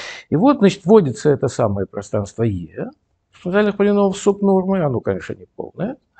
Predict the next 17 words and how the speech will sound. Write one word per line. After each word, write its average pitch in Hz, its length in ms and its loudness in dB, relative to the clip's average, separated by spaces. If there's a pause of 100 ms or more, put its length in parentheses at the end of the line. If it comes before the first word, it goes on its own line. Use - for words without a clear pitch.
(920)
И, 262 460 4
значит, 170 340 0
вот 202 160 6
для 196 240 8
этого 165 280 6
субординатора 151 840 2
ню 180 200 4
Т 156 380 2
и - 60 0
для 135 140 0
представляющей 175 600 2
меры 143 320 4
ро 110 380 2
рассматривается 247 760 2
вот 180 220 2
такое 196 420 6
вот 170 320 2